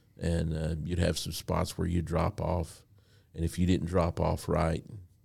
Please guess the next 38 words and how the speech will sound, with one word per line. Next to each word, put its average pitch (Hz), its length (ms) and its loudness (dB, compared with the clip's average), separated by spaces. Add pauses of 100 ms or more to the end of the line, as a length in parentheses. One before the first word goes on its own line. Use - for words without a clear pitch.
(140)
you 90 160 -12
just 78 260 -6
got 82 220 2
looped, 80 380 4
and 73 80 -8
you 85 220 2
were 80 60 0
just 82 280 -4
thrown 82 340 4
to 80 60 2
the 78 100 0
bottom 78 540 0 (560)
and 80 280 4
just - 260 -2
pummeled 80 500 2
by 80 160 2
the 78 100 0
water 78 360 4
till 85 200 -2
you 80 200 0
could - 380 -4 (220)
get 87 280 2
to 98 180 8
the 85 100 6
bottom. 80 460 2 (500)
You 82 140 -2
just, 85 320 2
uh, 87 300 8 (500)
when 87 160 0
you 82 80 4
feel 101 260 8
yourself 90 500 4
go 87 260 6
over, 87 200 4
you 85 140 2
just 82 220 0
go 90 240 6
over, 85 240 2